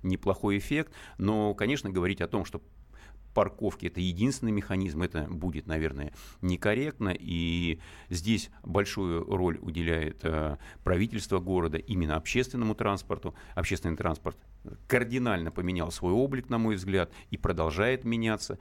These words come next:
Поэтому есть комфортабельные автобусы, расширяется метрополитен. Я считаю, что в комплексе это дает, конечно, совершенно другое, э,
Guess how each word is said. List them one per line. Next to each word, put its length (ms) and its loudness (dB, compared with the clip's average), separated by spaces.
Поэтому 340 2
есть 300 0
комфортабельные 800 0
автобусы, 500 0
расширяется 640 -2
метрополитен. 840 -2
Я 120 -2
считаю, 280 0
что 120 -6
в 100 -8
комплексе 500 0
это 500 0
дает, 380 2
конечно, 380 -4
совершенно 600 2
другое, 540 2
э, 580 0